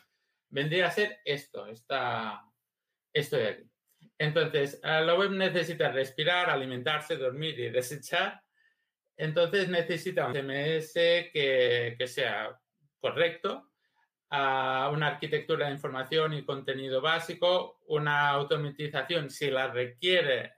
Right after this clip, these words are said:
la, el contenido o el proyecto, el servidor que le permita dormir, el servidor que pueda, bueno, que pueda trabajar y,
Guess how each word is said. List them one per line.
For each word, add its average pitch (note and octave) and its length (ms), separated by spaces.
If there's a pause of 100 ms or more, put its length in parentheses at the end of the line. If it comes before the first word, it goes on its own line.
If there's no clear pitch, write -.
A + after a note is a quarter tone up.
la, G#2+ 680
el B2 160
contenido B2 540
o G#2 120
el G#2+ 120
proyecto, F#3+ 800 (420)
el C3+ 540
servidor C#3 840
que C3 120
le C3 240
permita D3 520
dormir, E3+ 500
el B2+ 480
servidor C#3 480
que B2+ 120
pueda, A#2+ 800
bueno, - 180 (160)
que - 180
pueda B2 260
trabajar E3+ 580 (600)
y, F#3 480